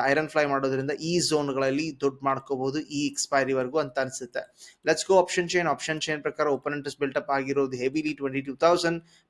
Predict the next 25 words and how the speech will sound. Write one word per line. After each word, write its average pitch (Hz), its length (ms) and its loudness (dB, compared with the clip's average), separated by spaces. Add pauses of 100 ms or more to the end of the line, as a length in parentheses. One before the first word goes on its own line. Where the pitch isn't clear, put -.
ಪುಟ್‌ನಲ್ಲಿ, 156 540 2
ಅದು 139 220 0
ಕೂಡ 147 160 2
ತೊಂಬತ್ತು 135 540 2
ಲಕ್ಷ - 180 -2
ಜನ 139 220 0 (120)
ಇದ್ದಾರೆ. 135 240 0 (380)
ಓಕೆ, 143 260 4
in 160 180 -2
case 180 320 8
ಏನಾದ್ರೂ 156 380 2
ಮಾರ್ಕೆಟ್ 139 320 -2
ಟ್ವೆಂಟಿ 143 220 -2
ಟೂ 165 120 -2
ತೌಸಂಡ್ 151 280 -2
ನ 147 60 2
ಬಿಟ್ಕೊಂಡ್ಬಿಟ್ರೆ, 127 800 -4 (480)
so 170 260 4
ನೆಕ್ಸ್ಟ್ 156 240 0
ಲೆವೆಲ್ 165 180 4
ಟ್ವೆಂಟಿ 147 260 -2
ಒನ್ 139 120 2
ನೈನ್ 147 220 0
ಹಂಡ್ರೆಡ್ 175 300 2 (160)
and 175 180 0